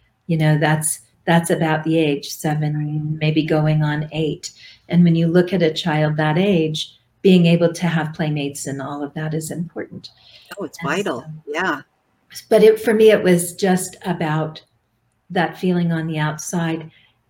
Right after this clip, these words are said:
Speaker 1: and noticing that it was a, there was a line there in the sand that had to do with color.
Speaker 2: Got it. Did your family have any, um, thoughts or beliefs around, around that at all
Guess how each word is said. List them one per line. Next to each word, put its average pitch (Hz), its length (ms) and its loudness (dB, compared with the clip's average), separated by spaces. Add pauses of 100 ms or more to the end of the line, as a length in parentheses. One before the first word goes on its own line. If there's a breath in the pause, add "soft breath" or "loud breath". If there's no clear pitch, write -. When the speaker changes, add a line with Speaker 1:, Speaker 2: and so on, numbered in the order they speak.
(140)
Speaker 1:
and 160 600 -4
noticing 170 720 2
that 151 140 -2
it 165 120 -6
was - 160 -6
a, 139 260 -4 (180)
there 165 160 -2
was 143 200 -4
a 147 80 -2
line 151 560 -2
there 143 300 -4
in 143 220 -8
the 139 100 -6
sand 135 380 -4
that 143 140 -8
had - 240 -10
to - 100 -12
do - 140 -10
with - 160 -12
color. - 340 -12 (720)
Speaker 2:
Got 117 200 -16
it. 113 140 -20 (460 loud breath)
Did 185 180 0
your 175 100 -2
family 165 400 0
have 156 280 -4
any, 156 540 0
um, 135 280 -6
thoughts - 600 -6
or 127 160 -6
beliefs 131 460 -8
around, 160 380 -2 (500)
around 160 320 -4
that 175 180 -10
at 160 140 -6
all 160 280 -6